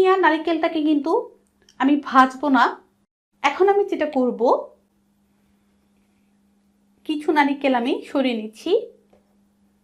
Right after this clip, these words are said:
আর এখানে কিছু রেখে দিয়েছি। এখান থেকে আমি অল্প করে চিনি দিয়ে দিব এই নারিকেলের মধ্যে।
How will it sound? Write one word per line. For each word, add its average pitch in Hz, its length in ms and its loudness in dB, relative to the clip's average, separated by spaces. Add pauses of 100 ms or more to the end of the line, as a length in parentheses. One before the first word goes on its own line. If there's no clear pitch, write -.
(120)
আর 240 140 0
এখানে 302 280 -2
কিছু 277 140 -4 (100)
রেখে 269 260 -2
দিয়েছি। 214 340 -6 (440)
এখান 349 220 0
থেকে 359 220 -6
আমি 392 80 0 (140)
অল্প 269 160 -2 (100)
করে 294 220 -2
চিনি 285 240 0
দিয়ে 247 180 -2
দিব 220 120 -8 (440)
এই 247 120 -8
নারিকেলের 254 460 0
মধ্যে। 240 260 -4